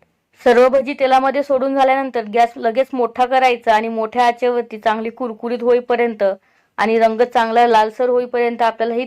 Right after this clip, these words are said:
तळून घ्यायची आहेत. आधीच जर आपण हे मंचुरियन मोठ्या आचेवरती तेलामध्ये सोडले तर सुरुवातीला टाकलेले मंचुरियन लगेच तळले जातील किंवा लालसर होतील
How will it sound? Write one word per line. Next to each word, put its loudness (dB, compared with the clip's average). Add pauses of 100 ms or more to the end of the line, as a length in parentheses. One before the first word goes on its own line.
तळून -2
घ्यायची -2
आहेत. -2 (600)
आधीच -2
जर 0
आपण 0
हे -6
मंचुरियन -2
मोठ्या 0
आचेवरती -4
तेलामध्ये -2
सोडले -2 (100)
तर -6
सुरुवातीला -2
टाकलेले -4
मंचुरियन -4
लगेच -4
तळले 2
जातील 0
किंवा 2
लालसर -2
होतील -4